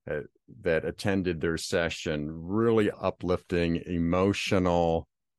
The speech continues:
and heavy. You were just really glad to see them and to see all the great work that they have done there. I think I would like to see maybe more showcases like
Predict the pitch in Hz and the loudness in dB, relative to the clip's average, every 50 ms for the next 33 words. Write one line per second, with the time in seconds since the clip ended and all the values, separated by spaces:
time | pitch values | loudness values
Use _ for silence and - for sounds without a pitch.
0 | _ _ _ _ - 87 85 85 80 78 80 78 78 76 - - - - 113 104 | _ _ _ _ -8 -6 -4 -4 -4 -4 -4 -4 -6 -8 -10 -12 -6 -2 0 0
1 | 101 87 78 92 90 90 87 85 85 85 87 90 87 92 110 107 - - - - | 0 0 0 0 0 0 0 -2 -2 -2 -4 -4 -4 -4 -4 -6 -6 -8 -14 -8
2 | 69 101 113 120 123 120 113 107 101 95 87 92 95 92 90 90 90 87 82 - | -4 0 0 2 2 2 2 2 2 0 0 0 2 2 2 2 0 0 -2 -6
3 | - - - - - 98 98 95 87 - 90 85 85 82 82 82 82 73 78 80 | -12 -14 -8 -4 0 0 2 2 2 2 2 2 2 2 2 0 -2 -2 -4 -4
4 | 78 82 - - - 95 92 90 87 87 87 85 82 80 _ _ _ _ _ - | -6 -6 -8 -8 -6 -4 -4 -2 -2 -2 -4 -4 -6 -8 _ _ _ _ _ -6
5 | - 80 85 85 80 - 82 - - 82 80 82 - 60 80 80 71 71 - - | -2 0 0 0 0 -2 -4 -4 0 0 0 0 0 -2 -2 -2 -2 -2 -4 -4
6 | - 76 71 - - 73 76 71 71 67 - - 80 80 76 73 73 73 - - | -4 -4 -4 -4 -4 -2 -2 -2 -4 -6 -8 -6 -4 -4 -4 -4 -8 -10 -12 -14
7 | 53 - - _ _ _ _ _ _ _ _ _ _ _ _ _ _ _ _ _ | -16 -18 -20 _ _ _ _ _ _ _ _ _ _ _ _ _ _ _ _ _
8 | _ _ _ _ _ _ _ _ _ _ _ _ _ _ _ _ _ _ _ _ | _ _ _ _ _ _ _ _ _ _ _ _ _ _ _ _ _ _ _ _
9 | _ _ _ _ - 101 107 - 147 147 143 135 135 131 131 123 113 90 90 92 | _ _ _ _ -6 -6 -4 -2 0 2 4 4 4 6 4 4 2 2 0 2
10 | 92 107 120 - _ - 123 - - - - - - - 98 101 113 123 123 120 | 2 2 0 -2 _ -6 -6 -6 -6 -10 -12 -10 -6 -2 0 2 4 4 4 4
11 | 113 104 98 107 117 120 123 117 110 101 104 113 127 131 - - - 92 85 85 | 4 2 2 2 2 2 0 0 0 2 2 2 0 0 -2 0 0 0 0 -2
12 | - 80 76 78 76 - - 73 69 - - 71 64 62 - | -4 -6 -6 -6 -6 -8 -8 -8 -8 -8 -6 -6 -6 -6 -8